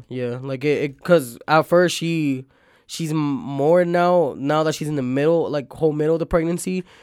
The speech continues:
she's kinda, like, saying, "Yeah, like, just one." But then before she was saying two.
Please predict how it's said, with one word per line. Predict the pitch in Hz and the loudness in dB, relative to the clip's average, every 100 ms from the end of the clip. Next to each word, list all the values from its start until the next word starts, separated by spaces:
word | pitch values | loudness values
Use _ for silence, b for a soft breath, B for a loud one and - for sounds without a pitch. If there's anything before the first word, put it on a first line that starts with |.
| b | b
she's | - 143 139 123 - | -8 -4 -2 -4 -6
kinda, | 139 135 | -4 -2
like, | 131 120 | -2 -4
saying, | 143 131 123 | -4 -4 -4
"Yeah, | 123 | -6
like, | 120 117 | -6 -8
just | 120 120 - | -6 -8 -6
one." | 113 131 151 b b b | -8 -6 -8 b b b
But | 131 123 | -8 -2
then | 135 | -2
before | 123 123 - 156 156 139 | -2 -6 2 4 6 4
she | - 139 | 0 -2
was | 131 | -2
saying | - 123 117 110 | -4 -6 -6 -6
two. | 143 139 117 117 | -2 -2 -2 -6